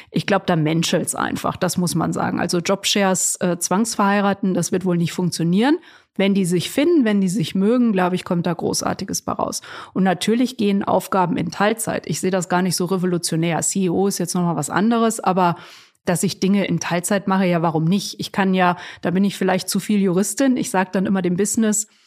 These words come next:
man kann alles teilen, wenn das nicht eine Versuchskette ist, wo man nachher das ganze Produkt wegwerfen muss, weil einfach die ganze Zeit einer da sein muss und dann das Ergebnis nicht stimmt. Oder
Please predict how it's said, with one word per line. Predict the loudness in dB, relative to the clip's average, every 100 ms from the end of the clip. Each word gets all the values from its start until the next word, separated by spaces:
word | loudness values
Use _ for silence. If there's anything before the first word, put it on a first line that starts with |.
| _ _ _ _ -2
man | 0
kann | 2 2
alles | 2 2 0
teilen, | -2 0 0 0
wenn | 0
das | 0 0
nicht | 0 2
eine | 0
Versuchskette | 0 0 0 0 -2 -2 -2 0 0
ist, | 2 0 0 0
wo | 2
man | 2 2
nachher | 2 2
das | 0 0
ganze | 0 0 2 2 0
Produkt | 0 0 0 0 -2 -4
wegwerfen | -2 -2 0 0 0 0 0
muss, | 0 0 0
weil | 0 0 -4 -16 -12
einfach | -4 -2 0 -2
die | 0
ganze | 0 0 -2
Zeit | 0 0 0
einer | 0 0
da | 0 0 2
sein | 2 2
muss | 0 0
und | 0
dann | 0 0
das | 0
Ergebnis | -2 -2 -2 -2 0
nicht | -2
stimmt. | 0 2 2 2
Oder | 2 4 4 4 2